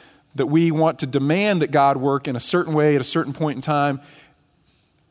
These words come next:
but he's not subject to us, we're subject to him. And one of the things you'll see in redemptive history is that there are periods of time where God just pours out his Spirit in miraculous ways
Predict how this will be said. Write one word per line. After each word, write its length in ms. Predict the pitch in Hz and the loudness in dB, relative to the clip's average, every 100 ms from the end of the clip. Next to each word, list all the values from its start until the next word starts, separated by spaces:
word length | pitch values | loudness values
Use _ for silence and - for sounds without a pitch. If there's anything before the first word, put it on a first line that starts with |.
| _ _ _ - _ | _ _ _ -20 _
but 120 | 151 151 | -2 0
he's 180 | 190 | 0
not 160 | 208 180 | 0 0
subject 400 | - 202 156 - | 0 0 -2 -2
to 80 | 107 | 0
us, 240 | 113 - | 0 -2
we're 120 | 139 | -4
subject 380 | 147 147 135 127 | -2 -2 -4 -8
to 80 | 135 | -6
him. 280 | 143 107 127 _ _ _ _ _ _ _ | -6 -6 -12 _ _ _ _ _ _ _
And 100 | - | -2
one 80 | 151 | 0
of 60 | 190 | 0
the 60 | |
things 120 | 196 165 | 0 0
you'll 100 | 156 | -2
see 300 | - 190 165 | 0 2 2
in 120 | 143 | 2
redemptive 420 | 143 160 156 139 | 2 0 -2 -4
history 380 | 240 254 170 143 | -2 -2 0 0
is 140 | 135 | 0
that 120 | 143 | -2
there 140 | 165 147 | 0 0
are 60 | |
periods 380 | 131 - 233 190 | -2 -4 -4 -2
of 80 | 156 | -4
time 240 | 160 147 | -2 -2
where 120 | 139 127 | -2 0
God 200 | 135 127 | 0 0
just 200 | 120 - | -6 -4
pours 260 | 165 170 | -2 0
out 120 | 175 | 0
his 100 | 175 | 0
Spirit 280 | - 147 143 | -4 -4 -2
in 80 | 131 | -2
miraculous 480 | 127 139 - 147 - | -2 -2 -2 -4 0
ways 280 | 160 180 | 0 0